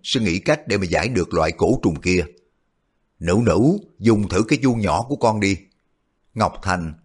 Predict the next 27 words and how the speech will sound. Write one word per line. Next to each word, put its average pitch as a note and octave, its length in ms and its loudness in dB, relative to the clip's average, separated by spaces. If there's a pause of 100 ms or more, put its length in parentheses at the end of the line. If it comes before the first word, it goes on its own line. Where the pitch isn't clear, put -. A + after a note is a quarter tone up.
đứng D#3+ 280 0
bên A#2 140 2
cạnh D2 200 -2
nói, F2+ 260 -2 (640)
"Có G3 80 6
lẽ E2 360 4
nó A#2 240 4
sẽ - 120 -2
có A2 100 0
tác - 220 -4
dụng E2+ 240 -2
đấy." G2+ 220 -2 (760)
Nghe D3+ 260 2
vậy, F2 360 2 (120)
Dương C#3+ 320 2
Tử E2 140 -2
Mi A2 240 4 (240)
lôi B2+ 320 4
cái C#3 120 -2
chuông B2 140 0
nhỏ F2 240 -2
ra F2+ 160 0
nói, F2 280 -2 (880)
"Cái F#3 120 2
này G#2 240 2
sao?" C#3+ 300 0 (840)
"Ừ." E2+ 240 0